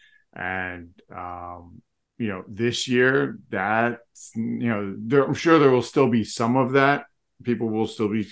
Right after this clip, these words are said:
uh, logging in, but most people who were gonna log in or buy it to watch Messi bought it last year.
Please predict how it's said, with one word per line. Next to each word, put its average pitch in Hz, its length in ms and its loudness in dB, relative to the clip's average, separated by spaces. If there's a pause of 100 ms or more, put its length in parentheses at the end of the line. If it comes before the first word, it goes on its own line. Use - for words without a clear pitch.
uh, 107 180 -8
logging 104 500 -2
in, 110 180 0
but 90 140 -6 (640)
most 113 280 2
people 120 240 2
who 117 120 2
were 104 140 2
gonna 101 200 0
log 98 320 2
in 104 240 -2
or 90 80 -4
buy 92 300 0
it 95 260 -4
to 95 140 -10
watch 92 340 -4
Messi 95 520 -8
bought 95 200 -2
it 85 120 -8
last 87 360 -6
year. - 220 -18